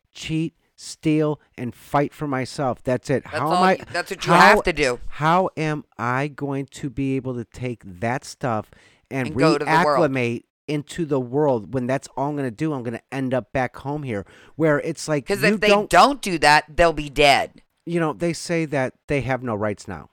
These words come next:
Speaker 1: They're not allowed to do this. They're not allowed to do that. They have no rights. No, they should still have rights. They're still a human
Speaker 2: Right.
Speaker 1: being.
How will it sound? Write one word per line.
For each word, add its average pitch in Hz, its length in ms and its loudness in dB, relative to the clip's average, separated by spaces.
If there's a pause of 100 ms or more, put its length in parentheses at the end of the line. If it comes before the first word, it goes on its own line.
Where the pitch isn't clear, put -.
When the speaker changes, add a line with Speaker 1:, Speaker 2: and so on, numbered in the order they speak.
(180)
Speaker 1:
They're 123 120 -4
not 127 140 0
allowed 131 160 2
to 120 60 0
do 117 180 -4
this. 107 240 -4
They're 117 160 -10
not 113 120 -4
allowed 107 240 -4
to 110 60 -6
do 107 40 -4
that. 104 220 -6
They 107 160 -6
have 98 240 -8
no 107 120 -8
rights. 95 340 -8
No, 165 140 -2
they 165 160 -2
should 196 300 -6
still 180 200 -6
have 131 160 -4
rights. 156 240 -2
They're 131 100 -6
still 156 260 -4
a - 20 -2
human 135 280 -4
Speaker 2:
Right. - 60 -2
Speaker 1:
being. 147 400 -4